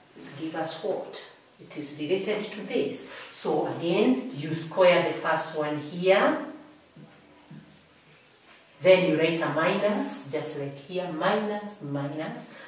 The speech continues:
So you write minus. You talk of two multiplied by the first term,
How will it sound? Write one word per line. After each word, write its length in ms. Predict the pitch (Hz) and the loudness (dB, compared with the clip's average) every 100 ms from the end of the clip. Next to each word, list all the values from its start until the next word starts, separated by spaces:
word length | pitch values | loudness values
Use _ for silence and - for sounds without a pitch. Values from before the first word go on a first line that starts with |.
| - | -16
So 160 | - 147 | -12 -10
you 120 | 131 | -8
write 280 | 143 156 - | -8 -8 -8
minus. 720 | 147 156 156 180 - - - - - - - - - - _ - - - - | -6 -4 -4 -6 -8 -10 -12 -16 -20 -20 -20 -20 -20 -20 _ -20 -20 -20 -18
You 160 | 165 160 | -6 2
talk 240 | 190 190 185 | 6 6 6
of 280 | 160 - - | 2 0 0
two 680 | 330 - - - - 302 - | 6 8 8 8 6 4 0
multiplied 600 | - 247 - - 190 190 | 6 6 8 6 8 8
by 160 | - - | 8 8
the 100 | - | 4
first 520 | 156 151 147 - 165 | 2 2 0 -4 -6
term, 560 | 160 165 233 302 - | 0 2 2 0 -2